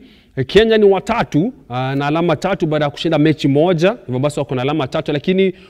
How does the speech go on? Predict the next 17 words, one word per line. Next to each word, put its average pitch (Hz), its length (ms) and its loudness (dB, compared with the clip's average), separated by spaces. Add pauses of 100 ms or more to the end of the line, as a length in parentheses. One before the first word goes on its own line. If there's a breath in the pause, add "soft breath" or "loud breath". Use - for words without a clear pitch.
(160 loud breath)
wako 131 180 -2
na 175 100 0
tofauti 185 360 2
ya 202 60 8
wingi 208 200 4
wa 202 60 4
magoli, 202 380 4
manake 147 440 -2
ni, 254 100 -4
ni 147 140 -4
magoli, 165 500 0 (300 loud breath)
ah, 139 460 0
sita. 151 380 -2
Hapa 180 440 0
Ivory 185 200 -2
Coast 202 340 -2
wao 220 400 -2